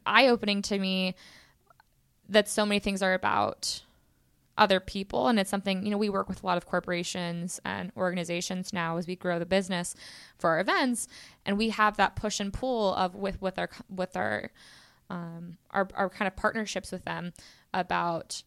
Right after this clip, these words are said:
this is what they wanna be able to achieve, and then the realities of what we need to achieve. And sometimes there's a, a little bit of discrepancy. And so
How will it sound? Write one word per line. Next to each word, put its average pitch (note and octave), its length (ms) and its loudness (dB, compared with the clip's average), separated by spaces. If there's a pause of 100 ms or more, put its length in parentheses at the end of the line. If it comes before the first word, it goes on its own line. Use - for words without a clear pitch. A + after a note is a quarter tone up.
(600)
this F#3+ 360 0
is G3+ 140 -4
what G3 220 0
they F#3 160 4
wanna F#3+ 220 0
be G3 100 -4
able F#3+ 160 -2
to A3 120 -6
achieve, D4 400 -4
and G#3+ 140 -4
then G3 140 -4
the F#3+ 60 -4
realities F#3 480 0
of F3 80 -12
what F3+ 220 -6
we F3+ 120 -6
need F3+ 240 -8
to A#3 120 -6
achieve. C#4 280 -4
And A#3+ 140 -4
sometimes C#4 440 -6
there's A#3+ 340 -2 (1300)
a, G#3+ 200 2
a A3 100 4
little A#3+ 320 4
bit G#3+ 320 4
of G3 220 -2
discrepancy. G#3+ 600 -4
And F#3+ 120 -2
so G#3+ 120 2